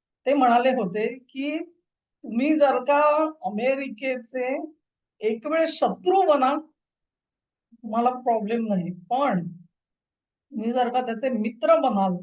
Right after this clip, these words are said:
तर तुमचा सर्वनाश ओढवेल. हे खुद्द हेनरी किसिंजर सांगत होते. आता हा सर्वनाश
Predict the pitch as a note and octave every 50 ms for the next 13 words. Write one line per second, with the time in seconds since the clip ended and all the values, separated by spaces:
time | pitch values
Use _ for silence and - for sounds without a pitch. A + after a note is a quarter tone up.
0 | - - _ _ _ _ _ _ _ _ _ _ _ - D4 D4+ C4+ A3 A#3+ C4+
1 | F#4+ F#4 D4 D4+ - _ _ - C4+ A#3 A3+ A3 G#3 - C#4 D4 D4 - - C4
2 | A3 F#3+ G3+ G#3+ A#3 B3+ C4+ B3+ - - C4+ A#3 A3+ G#3 G3+ F#3 E3+ D#3+ E3 -
3 | - - _ _ _ _ _ _ _ _ _ _ _ _ _ _ _ _ _ _
4 | _ _ _ _ _ _ _ - A#3+ C#4 D#4 F4 F#4+ F#4 - _ _ - D#4 D#4
5 | D#4 D#4+ D#4+ F4 F4+ E4 D#4+ D#4+ C#4+ D#4+ E4 - - D#4+ D4+ D#4 D4+ C#4 C4+ C4
6 | B3 A#3+ A#3 A#3 A3 G3 F3+ F3 F3+ E3 - - - - - _ _ _ _ _
7 | _ _ _ - - G3+ A3+ C#4+ C#4+ D4+ D#4+ D#4 - - C4 G#3+ F#3+ G#3+ A#3+ C4
8 | C#4+ D4 D4+ E4 D#4+ D#4+ - - -